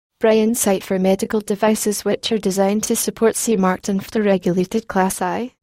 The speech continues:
two, and three devices. For the medical device marketers, two conclusions can be driven from these. First is that the industry is trending right now. There are immense opportunities to generate revenue and heavy investments are necessary to be the leader.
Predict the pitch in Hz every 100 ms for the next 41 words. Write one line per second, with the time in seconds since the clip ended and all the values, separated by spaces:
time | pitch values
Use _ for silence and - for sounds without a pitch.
0 | - 226 208 196 - 220 233 214 208 220
1 | - 175 175 - - _ _ _ - 202
2 | 196 190 190 190 226 208 196 196 185 180
3 | - 190 196 196 185 180 185 196 - _
4 | _ - - 208 196 196 180 - 185 -
5 | 190 185 196 226 233 240 226 190 185 185
6 | - - _ - 240 269 269 - 190 -
7 | 180 180 190 - 196 180 - 185 180 175
8 | - 202 190 190 190 180 165 180 180 175
9 | - _ _ _ - 247 262 - 196 196
10 | 208 196 180 190 185 180 175 - 180 -
11 | 196 190 208 214 196 190 - 202 190 185
12 | 180 175 175 196 190 190 185 185 208 -
13 | 180 180 - 190 196 226 - 240 247 233
14 | 226 196 190 190 190 190 190